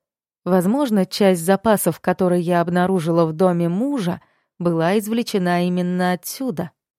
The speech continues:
Выйдя во двор, я бегло осмотрела покосившиеся постройки, где когда-то содержались животные, а затем направилась к мельнице. В целом,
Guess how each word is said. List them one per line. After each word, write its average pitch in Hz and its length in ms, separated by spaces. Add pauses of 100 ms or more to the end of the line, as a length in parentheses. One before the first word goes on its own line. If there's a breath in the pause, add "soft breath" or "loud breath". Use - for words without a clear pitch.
(520)
Выйдя 226 380
во 170 120
двор, 196 360
я 220 180
бегло 262 460
осмотрела 185 600
покосившиеся 185 920
постройки, 233 760 (220)
где 190 240
когда-то 185 480
содержались 170 760
животные, 175 680 (400 soft breath)
а 196 100
затем 208 460 (160)
направилась 180 720
к 196 100
мельнице. 170 720 (580)
В - 60
целом, 247 640